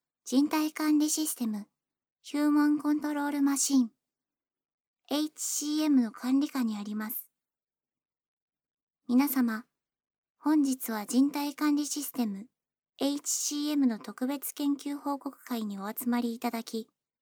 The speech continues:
誠にありがとうございます。ついにこの時がやってまいりました。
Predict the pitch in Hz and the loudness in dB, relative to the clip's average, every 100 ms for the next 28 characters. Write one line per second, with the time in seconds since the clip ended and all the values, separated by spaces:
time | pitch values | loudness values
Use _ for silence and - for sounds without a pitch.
0 | _ _ _ _ _ _ _ 220 233 254 | _ _ _ _ _ _ _ -8 -4 0
1 | 262 254 262 - _ _ _ 214 254 277 | 6 6 6 2 _ _ _ -4 0 0
2 | 285 240 214 208 214 214 214 240 - _ | -2 -4 -6 -8 -6 -6 -6 -8 -10 _
3 | _ _ _ _ _ _ _ _ _ _ | _ _ _ _ _ _ _ _ _ _
4 | _ _ _ _ _ _ _ _ _ _ | _ _ _ _ _ _ _ _ _ _
5 | _ _ _ _ - 330 302 254 254 226 | _ _ _ _ -6 2 4 4 2 -2
6 | 262 269 269 240 202 - 240 254 254 262 | -2 -2 -2 -2 -6 -4 2 4 6 6
7 | 262 262 - 208 | 4 2 -4 -12